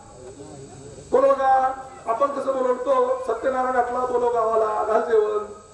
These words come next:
एवढं मोठं घर बांधलं, तुम्हाला बोलवलं का? त्या घर घाण होईल ना, मोठी माणसं फक्त आली पाहिजे, पैसेवाली आली पाहिजे. ज्या माणसाने जीवावर एवढं दिवस राज्य केलं, ज्या माणसाने जीवावर पन्नास वर्षाची सत्ता भोगली,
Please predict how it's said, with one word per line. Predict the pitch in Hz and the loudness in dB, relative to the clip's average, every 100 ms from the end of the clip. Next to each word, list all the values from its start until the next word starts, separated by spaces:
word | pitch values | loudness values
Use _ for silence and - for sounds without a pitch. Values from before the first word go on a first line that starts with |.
| - - - - - | -20 -20 -20 -20 0
एवढं | - 240 262 | 4 4 4
मोठं | 262 254 | 0 2
घर | 269 | 2
बांधलं, | 269 247 214 214 | 2 2 2 2
तुम्हाला | 240 247 254 | 0 -4 -4
बोलवलं | 254 262 | 0 0
का? | 254 240 240 185 151 151 - - - - - - | 4 4 4 -2 -10 -14 -18 -20 -20 -18 -18 -6
त्या | - 254 240 | -2 0 2
घर | 262 | 2
घाण | 240 254 | 2 2
होईल | 277 262 | 0 0
ना, | 320 - - - - | 0 -2 -8 -14 -8
मोठी | 233 - 330 | -8 -2 -2
माणसं | 277 240 233 | -2 -4 -6
फक्त | - - | -6 -6
आली | - | -4
पाहिजे, | - - - - - - - | -6 -12 -16 -20 -20 -20 -4
पैसेवाली | 220 220 302 269 240 | -2 0 0 0 0
आली | 214 | -4
पाहिजे. | 190 - - - - - - - - - - - - - - - - | -6 -12 -16 -20 -20 -20 -20 -20 -20 -20 -20 -20 -20 -20 -20 -20 -2
ज्या | 226 254 | 2 4
माणसाने | 254 240 254 262 | 2 0 0 0
जीवावर | 220 226 254 262 | 0 0 2 2
एवढं | 240 - | 0 -2
दिवस | 254 220 | -2 -2
राज्य | 208 - 214 | -2 -2 -2
केलं, | 175 147 - - - - - - | -4 -4 -6 -12 -18 -20 -6 2
ज्या | 240 | 2
माणसाने | 247 240 262 262 | 4 0 0 0
जीवावर | 254 254 | 0 -2
पन्नास | 240 233 262 | -2 -2 -2
वर्षाची | 247 247 - | -2 -2 -2
सत्ता | 214 - - | -2 0 0
भोगली, | 196 - 294 | 0 -2 -2